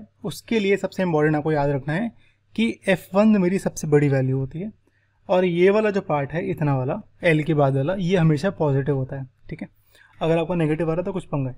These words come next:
मोड के केस में, ठीक है, ध्यान रखना, मोड के केस में। ऑलराइट, तो मोड के लिए सबसे पहले हम निकालते हैं, लिखते हैं फॉर्मूला, फिर निकालते हैं मॉडल क्लास। मॉडल क्लास होती है मेरी वो क्लास जिस चीज़ की सबसे ज़्यादा फ्रीक्वेंसी है। तो मुझे एटीन दिख रहा है सबसे बड़ा,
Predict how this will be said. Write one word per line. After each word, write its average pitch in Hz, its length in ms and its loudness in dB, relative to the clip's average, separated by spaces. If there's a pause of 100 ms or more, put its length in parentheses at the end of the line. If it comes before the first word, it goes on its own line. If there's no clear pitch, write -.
(180)
मोड 208 460 10
के 190 140 2
केस 143 220 2
में, 139 100 0
ठीक 156 100 -2
है, 185 80 -2
ध्यान 143 160 0
रखना, 160 140 -4
मोड 160 340 2
के 143 120 -6
केस 127 240 -8
में। 139 80 -16 (760)
ऑलराइट, 135 320 -6 (640)
तो 196 80 -4
मोड 208 260 2
के 247 60 0
लिए 254 100 -2
सबसे 233 180 -2
पहले 214 180 2
हम 208 100 0
निकालते 170 380 -2
हैं, 170 60 -4
लिखते 165 260 -4
हैं 196 100 0
फॉर्मूला, 151 380 0
फिर 180 140 -6
निकालते 160 340 -4
हैं 175 100 -6
मॉडल 147 320 0
क्लास। 147 360 -8 (640)
मॉडल 226 300 4
क्लास 233 200 2
होती 214 140 -4
है 220 60 0
मेरी 220 160 2
वो 190 240 2
क्लास 180 360 -2
जिस 208 200 -10
चीज़ 175 180 -8
की 233 100 -6
सबसे - 180 -8
ज़्यादा 190 200 -2
फ्रीक्वेंसी 147 500 -4
है। 123 100 -10
तो - 240 -8
मुझे 180 280 -2
एटीन 180 320 -2
दिख 170 100 -4
रहा 180 100 0
है 170 60 -4
सबसे 165 180 -10
बड़ा, 156 200 -2